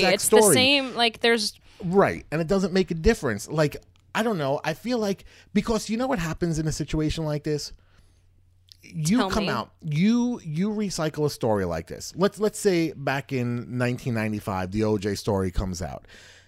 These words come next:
Speaker 1: And
Speaker 2: It was too soon. It was too soon.
Speaker 1: Well, okay, it was too soon, but also, uh, it is just a matter of it's done, it's put away,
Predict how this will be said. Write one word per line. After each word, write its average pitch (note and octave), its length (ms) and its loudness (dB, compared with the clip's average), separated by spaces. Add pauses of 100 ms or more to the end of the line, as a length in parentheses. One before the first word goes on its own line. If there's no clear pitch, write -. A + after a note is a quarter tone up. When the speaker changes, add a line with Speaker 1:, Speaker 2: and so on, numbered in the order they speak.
(240)
Speaker 1:
And A#2+ 500 0
Speaker 2:
It - 60 -6
was G#3+ 160 -8
too G#3 160 -6
soon. D#3+ 460 -8
It G3+ 80 -6
was F#3 160 -8
too E3+ 160 -12
soon. E3 400 -10 (120)
Speaker 1:
Well, F#3+ 260 2
okay, C3 340 2
it E3 100 -2
was D#3+ 140 0
too A3 160 0
soon, B2 340 -2
but A#2+ 160 -2
also, G#2+ 640 -2 (120)
uh, - 40 -14 (400)
it D3 200 -4
is C3+ 160 -6
just C#3+ 260 -2
a D3 40 -2
matter B2 380 0
of G#2 280 -2 (1080)
it's C3 200 -4
done, B2+ 520 -2
it's B2+ 200 -8
put C#3+ 220 0
away, A2+ 520 0